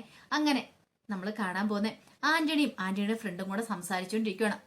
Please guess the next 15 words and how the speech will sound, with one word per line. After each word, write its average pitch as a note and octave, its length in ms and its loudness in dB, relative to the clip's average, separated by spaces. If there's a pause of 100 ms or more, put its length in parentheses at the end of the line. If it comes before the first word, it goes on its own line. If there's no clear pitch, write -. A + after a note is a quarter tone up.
ആന്റണിക്ക് D#3 460 -10
അങ്ങോട്ട് G#3+ 220 -2
ഭയങ്കര G3+ 280 0
വിഷമമായിരുന്നു. A3+ 560 2 (360)
കാരണം, C#4+ 360 2 (680)
ആ, G3 80 -2 (180)
ശരത്തിനെ G3 480 0
വെച്ചൊരു B3+ 260 0
കളി A3 240 -2
കളിക്കാൻ B3+ 320 2
തീരുമാനിച്ചിട്ടുണ്ടായിരുന്നു. A3 920 0 (300)
രേവതിയെ F3 400 -4
കാണാതെ G3 380 0
പോയ G#3+ 180 0
സമയത്ത് G3+ 460 -2